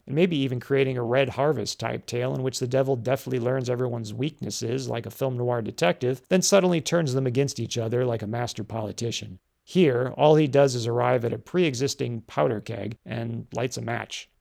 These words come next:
However, knowing King's taste in horror, horror films specifically, I don't think that was ever the intention.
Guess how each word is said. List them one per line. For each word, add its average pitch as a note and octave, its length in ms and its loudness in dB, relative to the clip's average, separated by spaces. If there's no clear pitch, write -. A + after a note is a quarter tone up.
However, D3 540 8
knowing F3 320 4
King's D#3+ 300 0
taste D3 260 2
in B2 80 -2
horror, A#2+ 580 0
horror C3+ 340 2
films A#2 520 -2
specifically, A#2 680 -6
I F3 120 2
don't E3 160 2
think B2+ 160 0
that C3 180 2
was C3 140 0
ever C3+ 200 4
the C3 120 0
intention. C3 560 -2